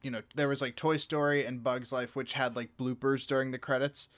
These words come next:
So I was like, "Oh, this is a thing. Sometimes the credits have, like, bloopers partway through. They usually end." But in this one, they literally went the whole credits. And I was like, "Wow, that's a thing that's possible." So then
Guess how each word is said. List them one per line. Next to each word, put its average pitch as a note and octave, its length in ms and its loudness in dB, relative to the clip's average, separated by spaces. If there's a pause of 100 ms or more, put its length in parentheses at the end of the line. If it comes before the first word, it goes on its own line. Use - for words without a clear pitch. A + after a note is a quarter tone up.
(240)
So - 140 0
I - 20 6
was C#3+ 100 4
like, D3 200 4
"Oh, G#3+ 140 8
this E3+ 200 0
is E3 100 -4
a F3 60 0
thing. F3 320 0
Sometimes C#3+ 460 -2
the C#3+ 80 0
credits D#3+ 380 2
have, B2+ 220 2
like, A#2+ 240 -4
bloopers C#3+ 580 0
partway B2 400 2
through. A#2+ 280 -6
They B2 320 2
usually C3 480 0
end." C3+ 340 2 (320)
But C3+ 120 2
in B2+ 140 0
this D#3 220 2
one, C3 260 2 (280)
they D3 140 4
literally D3 420 6
went C3+ 280 4 (300)
the C3+ 220 2
whole C#3 460 6
credits. E3 640 8 (260)
And C#3 140 2
I D3+ 80 8
was D3+ 100 6
like, C3 160 2
"Wow, F3+ 260 12
that's D#3 240 8
a F3+ 80 6
thing D#3 360 0
that's C#3+ 180 -4
possible." D#3+ 560 4
So D#3+ 160 0
then C#3+ 260 2